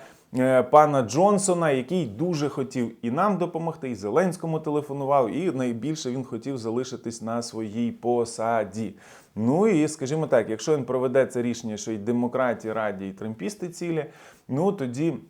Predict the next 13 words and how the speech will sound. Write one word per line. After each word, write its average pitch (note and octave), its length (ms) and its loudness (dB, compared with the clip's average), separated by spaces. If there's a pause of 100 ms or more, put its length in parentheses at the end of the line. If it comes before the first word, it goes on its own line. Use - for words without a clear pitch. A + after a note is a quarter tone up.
(640)
можна C#3 500 4
буде, C3+ 480 2 (340)
е, B2 220 6
все D#3 340 8
зробити C3+ 680 4
для A#2 180 0
того, C3 360 0
щоб A#2+ 460 -2 (180)
віддати B2+ 560 2
гроші A#2+ 520 0
якомога A#2+ 720 -2
швидше A#2 480 -4
Україні. A2+ 560 -2